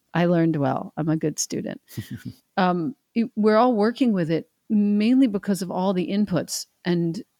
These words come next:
Speaker 1: we'll get to the phone because you mentioned our relationships to our phones, uh, throughout the book, which I think is really critical right now. But remove toxicity. Tip number forty-eight, page one thirty-one, please.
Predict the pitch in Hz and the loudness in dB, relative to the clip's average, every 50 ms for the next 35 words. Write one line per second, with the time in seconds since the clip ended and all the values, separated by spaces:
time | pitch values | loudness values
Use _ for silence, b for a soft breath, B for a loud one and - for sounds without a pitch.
0 | _ _ - - 208 214 226 208 240 208 214 - 208 180 175 - - 190 175 170 | _ _ -8 -4 -2 -2 0 0 -2 -2 -2 -4 -6 -6 -6 -2 0 0 2 2
1 | 160 160 160 156 - 196 156 - 165 151 165 165 165 170 165 160 156 - - 160 | 2 0 0 -2 -4 -6 -8 -8 -8 -6 -6 -4 -4 -2 -4 -4 -4 -6 -4 -4
2 | 156 156 151 156 160 156 - - - 156 - _ - - - - - 151 - - | -2 -2 -2 -4 -4 -6 -6 -8 -10 -12 -12 _ -16 -14 -12 -10 -10 -10 -8 -8
3 | 156 147 147 151 151 - - - 170 185 _ - 180 170 151 156 147 - 156 147 | -6 -6 -6 -6 -8 -10 -14 -14 -14 -14 _ -6 -4 -2 -2 -2 -4 -6 -8 -8
4 | 147 147 - 151 139 - 160 156 - 170 151 - 143 139 - 151 151 156 151 - | -8 -8 -8 -12 -12 -10 -10 -8 -8 -8 -8 -8 -10 -8 -6 -6 -4 -4 -6 -8
5 | _ - - - 175 165 170 160 - 175 170 170 165 170 170 - - 175 170 165 | _ -18 -10 -6 -6 -4 -4 -4 -4 -2 -2 0 0 -2 -2 -2 -2 0 0 0
6 | 160 160 160 - _ B B B B B B B - 147 143 151 147 170 220 254 | 0 -2 -6 -6 _ B B B B B B B -2 0 0 2 2 4 6 6
7 | 262 269 269 262 269 - B B B B B B - - - 123 - - - - | 6 6 4 2 -2 -6 B B B B B B -16 -12 -12 -12 -10 -8 -6 -2
8 | - 220 233 - - 247 240 247 240 233 240 240 B B B B B - - - | -2 0 0 0 -2 0 0 0 0 -2 -4 -8 B B B B B -10 -4 0
9 | 277 285 285 _ - 214 208 226 233 226 247 - - - 185 190 190 208 - - | 0 0 0 _ -4 0 0 0 2 0 -2 -4 -2 0 0 2 2 2 2 2
10 | 175 170 170 - - - 180 170 180 180 - - 165 165 160 160 - 160 151 156 | 0 0 0 -2 -4 -4 -2 -2 -2 -4 -4 -2 0 0 0 0 0 -2 -2 -2
11 | 147 151 139 131 - - 151 - - - - - - - - - | -4 -4 -6 -6 -8 -10 -12 -10 -8 -8 -8 -8 -12 -12 -14 -16